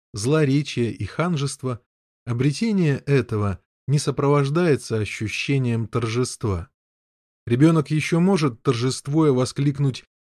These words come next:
"Я научился ходить и не падать". Седьмое же чувство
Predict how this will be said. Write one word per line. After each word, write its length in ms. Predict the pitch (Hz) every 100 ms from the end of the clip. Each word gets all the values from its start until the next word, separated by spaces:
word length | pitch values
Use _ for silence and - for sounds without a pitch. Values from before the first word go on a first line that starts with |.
| -
"Я 300 | 110 175 165
научился 720 | 160 151 143 180 175 - 131
ходить 560 | 135 123 147 185 - -
и 120 | 147
не 140 | 151
падать". 640 | 139 156 127 98 90 - _ _ _ _ _ _ _ _ _
Седьмое 520 | - 120 135 185 175
же 140 | 131 135
чувство 640 | 180 196 - 170 175